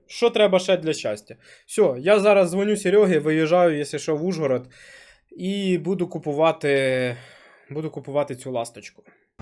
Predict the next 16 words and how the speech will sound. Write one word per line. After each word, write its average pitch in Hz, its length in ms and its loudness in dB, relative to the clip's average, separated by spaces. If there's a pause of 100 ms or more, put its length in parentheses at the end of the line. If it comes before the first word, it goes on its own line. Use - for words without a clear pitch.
(140)
Для 156 60 -6
того, 214 180 2
щоб 208 160 -2
виїхати 190 480 0
в 190 100 0
Ужгород, 185 340 2
мені 180 180 0
ще 175 100 -4
треба 175 260 4
повернутися 165 680 -2
на 156 100 0
базу, 156 380 0 (540)
поставити 180 520 2
Х 160 140 -4
Т 151 140 -4
З-шку, 160 480 0